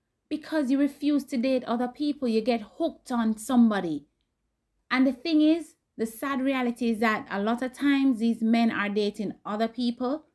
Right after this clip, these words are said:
yet you're committing yourself to this person that you, that you're not in a relationship with.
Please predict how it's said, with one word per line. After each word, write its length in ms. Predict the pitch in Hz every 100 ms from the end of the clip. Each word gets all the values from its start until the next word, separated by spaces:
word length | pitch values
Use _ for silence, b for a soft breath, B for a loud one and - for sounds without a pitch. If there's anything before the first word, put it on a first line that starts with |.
| _ _ _
yet 220 | 185 208
you're 260 | 196 208 233
committing 600 | 233 262 247 240 - 208
yourself 560 | 208 208 - 226 226 -
to 100 | 240
this 200 | 202 -
person 420 | - 208 202 196
that 160 | 190 185
you, 240 | 196 180
that 280 | 160 185 175
you're 140 | 190 180
not 340 | 185 208 -
in 100 | 190
a 60 | 180
relationship 720 | 180 175 - 165 160 156 -
with. 160 | 143